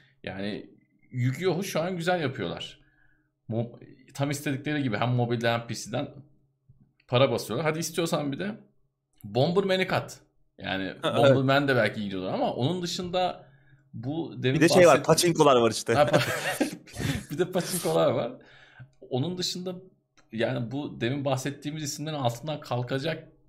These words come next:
Speaker 1: gibi pek değiller. Ama yine de bir Symphony of Night remake olursa
Speaker 2: Ya,
Speaker 1: onun parasını
Speaker 2: yani.
Speaker 1: veririm. Ama
Speaker 2: Doğru. Bak o, o
Speaker 1: zor
Speaker 2: güzel
Speaker 1: yani,
Speaker 2: olur yani.
Speaker 1: çok zor, çok zor. Yani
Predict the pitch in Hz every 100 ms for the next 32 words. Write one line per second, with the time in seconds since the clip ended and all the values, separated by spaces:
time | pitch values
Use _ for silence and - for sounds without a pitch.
0 | _ _ _ _ - 156 - 156 - 151
1 | 165 139 120 - - 120 147 156 175 165
2 | 120 - - - _ _ _ _ 113 143
3 | 147 - - 151 156 160 147 143 - 143
4 | 147 - - - 127 143 147 151 151 156
5 | - 165 175 - _ _ 139 120 107 92
6 | 120 98 139 147 139 113 92 - - 143
7 | 127 151 - - - 139 170 165 - -
8 | _ _ _ _ _ _ _ _ _ _
9 | _ 101 98 120 120 110 151 151 123 117
10 | 110 104 110 101 82 - - - 123 90
11 | 78 82 101 90